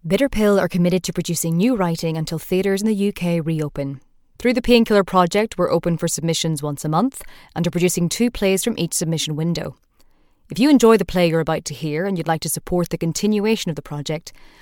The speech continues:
please consider pledging to our Patreon to make a donation that will be repeated each time a new play is released.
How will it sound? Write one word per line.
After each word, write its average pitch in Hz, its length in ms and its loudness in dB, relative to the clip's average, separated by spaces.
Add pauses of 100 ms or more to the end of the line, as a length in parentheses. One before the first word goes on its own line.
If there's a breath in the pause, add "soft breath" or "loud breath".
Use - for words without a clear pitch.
(120 soft breath)
please 226 240 8
consider 214 340 2
pledging 175 440 2
to 156 120 -8
our 156 80 -4
Patreon 240 560 2
to - 80 -6
make 170 140 -2
a 170 40 0
donation 175 460 2
that 185 140 -2
will 170 80 -2
be 160 100 -2
repeated 220 540 0
each 240 180 -2
time 220 300 0
a - 20 2
new 180 160 2
play 160 320 -2
is 151 240 -4
released. 147 520 -6